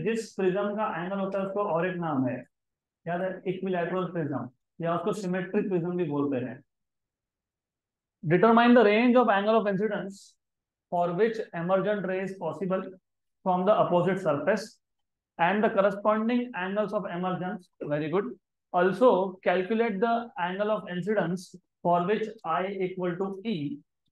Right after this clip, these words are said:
How much is the corresponding angle of minimum deviation? तो वापस एक बार क्वेश्चन पूरा रीड करो और क्या पूछा है पहले वो समझ लो। हमारे पास एक ग्लास प्रिज्म है जिसका रिफ्रैक्टिव इंडेक्स वन पॉइंट फ़ाइव है, इक्विलैटरल प्रिज्म है,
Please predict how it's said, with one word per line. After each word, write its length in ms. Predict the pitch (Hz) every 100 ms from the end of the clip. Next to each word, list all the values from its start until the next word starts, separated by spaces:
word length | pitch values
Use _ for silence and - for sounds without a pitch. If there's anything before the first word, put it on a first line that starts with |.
| _ _ _ 170
How 160 | 185
much 240 | 214 247 233
is 140 | 190
the 100 | 226
corresponding 680 | 214 202 196 202 196 214 220
angle 380 | 175 180 190 208
of 80 | 208
minimum 360 | 175 180 180
deviation? 640 | 160 147 139 131 131 123 113 _ _ _ _ _ _ _ 208
तो 60 | 208 208
वापस 320 | 170 180 240
एक 120 | 240 214
बार 120 | 233 233
क्वेश्चन 300 | 208 214 214
पूरा 200 | 196 208
रीड 260 | 196 190 196
करो 180 | 190 202 220 190
और 80 | 202 202
क्या 160 | 196 214 202
पूछा 220 | 208 208
है 60 | 208
पहले 160 | 196
वो 180 | 185 180
समझ 280 | 160 147 127
लो। 120 | 123 117 - _ _ -
हमारे 240 | 170 196
पास 200 | 214 220 226
एक 80 | 170
ग्लास 260 | 170 196 196
प्रिज्म 360 | 196 185 202 180
है 100 | 175
जिसका 220 | 175 190
रिफ्रैक्टिव 420 | 180 185 175 185
इंडेक्स 220 | 185 185 175
वन 180 | 170
पॉइंट 220 | 175 180 180
फ़ाइव 260 | 165 175
है, 60 | 190 190
इक्विलैटरल 420 | - 180 170 180
प्रिज्म 320 | 175 165 175
है, 100 | 175